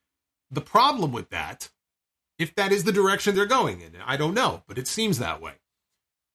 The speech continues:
If they're gonna be challenging for and winning the women's tag team titles,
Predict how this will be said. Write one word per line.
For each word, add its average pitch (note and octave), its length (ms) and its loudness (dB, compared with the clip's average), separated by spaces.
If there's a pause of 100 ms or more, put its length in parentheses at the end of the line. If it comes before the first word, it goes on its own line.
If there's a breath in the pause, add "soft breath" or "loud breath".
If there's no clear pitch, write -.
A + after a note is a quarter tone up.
If G3+ 160 0
they're A3 120 2
gonna G3 160 4
be G3 100 -2
challenging F3+ 580 0
for E3 260 -2
and C3+ 140 -2
winning E3 380 0
the C3+ 300 -2
women's C#3 380 -2
tag C3 260 -4
team A#2 180 -12
titles, F3 500 -4